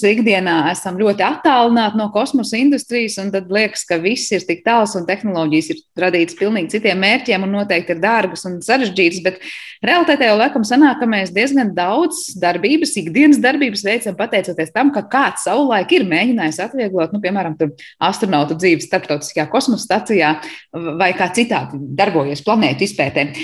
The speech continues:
Ā, kā ir, var teikt, ka, nu, tam dārgajam atklājumam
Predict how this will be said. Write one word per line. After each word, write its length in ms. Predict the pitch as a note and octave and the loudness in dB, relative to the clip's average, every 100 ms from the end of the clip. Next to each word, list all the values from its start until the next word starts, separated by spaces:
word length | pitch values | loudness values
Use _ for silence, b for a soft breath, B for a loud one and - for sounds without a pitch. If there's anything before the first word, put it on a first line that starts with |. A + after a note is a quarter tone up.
| B B B - | B B B 2
Ā, 100 | F#3 F3 E3+ E3+ F4+ | 4 6 4 2 4
kā 160 | - A#4 | 6 6
ir, 100 | G3 | 4
var 160 | G#3 - | 2 4
teikt, 260 | F#4+ C#4+ A#3 | 2 2 2
ka, 220 | G3 D#3+ | 2 2
nu, 220 | G#3 G3 | 0 -2
tam 160 | G3+ E3+ G#3+ | -2 0 2
dārgajam 580 | A#3 F3+ E3+ D#3 D#3+ | 2 2 2 2 2
atklājumam 800 | F#3 C#4 B3+ F#3 E3+ F3 F3 E3 | 0 0 -2 0 0 0 -2 -4